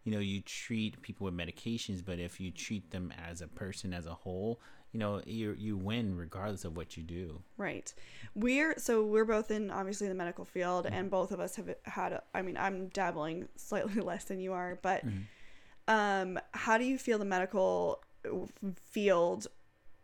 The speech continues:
Speaker 2: views the social media? Like, have you
Speaker 1: Mm-hmm.
Speaker 2: had any roadblocks with that, or do you feel
Speaker 1: Mm-hmm.
Speaker 2: like you've had anybody co-, sort of negatively? I mean, I know when I came into
Speaker 1: Mm-hmm.
Speaker 2: this space,
Speaker 1: Mm-hmm.
Speaker 2: I actually met it with very warm, open arms, and I
Speaker 1: Mm-hmm.
Speaker 2: think that's because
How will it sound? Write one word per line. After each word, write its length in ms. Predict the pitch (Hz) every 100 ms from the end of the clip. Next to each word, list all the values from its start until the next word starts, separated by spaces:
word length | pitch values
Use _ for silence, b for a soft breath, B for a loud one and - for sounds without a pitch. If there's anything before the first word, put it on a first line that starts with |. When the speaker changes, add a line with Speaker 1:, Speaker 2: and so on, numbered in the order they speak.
| -
Speaker 2:
views 560 | 196 190 208 202 185 185
the 100 | 180
social 320 | 185 180 185
media? 480 | 185 190 - - 190 - - - - -
Like, 300 | 208 202 - B B
have 220 | - 208
you 140 | 208 202
Speaker 1:
Mm-hmm. 80 | 214
Speaker 2:
had 140 | 190
any 200 | 190 185
roadblocks 640 | 180 180 190 180 185 -
with 160 | - -
that, 260 | 196 196 -
or 180 | 185 185
do 100 | 190
you 100 | 190
feel 140 | 196
Speaker 1:
Mm-hmm. 60 | 180
Speaker 2:
like 120 | 175
you've 160 | 196 175
had 260 | 202 190
anybody 540 | 185 185 180 185 185 180
co-, 200 | - 190
sort 200 | - 196
of 100 | 190 185
negatively? 640 | 170 180 185 180 165 170
I 60 | 196
mean, 140 | 180
I 100 | 196
know 160 | 202 190
when 120 | 185
I 160 | 180 190
came 200 | 220 220
into 160 | 214
Speaker 1:
Mm-hmm. 60 | 220
Speaker 2:
this 120 | 220
space, 480 | - 220 220 - - -
Speaker 1:
Mm-hmm. 220 | 110 110 B B B -
Speaker 2:
I 120 | 247
actually 240 | 403 339
met 180 | 233 202
it 80 | -
with 120 | 208
very 180 | 208 202
warm, 460 | 196 185 180 185 190
open 260 | 185 170
arms, 480 | - 190 180 196 233
and 140 | - 196
I 40 |
Speaker 1:
Mm-hmm. 80 | 214
Speaker 2:
think 140 | 208
that's 180 | 175 185
because 520 | 196 196 185 175 196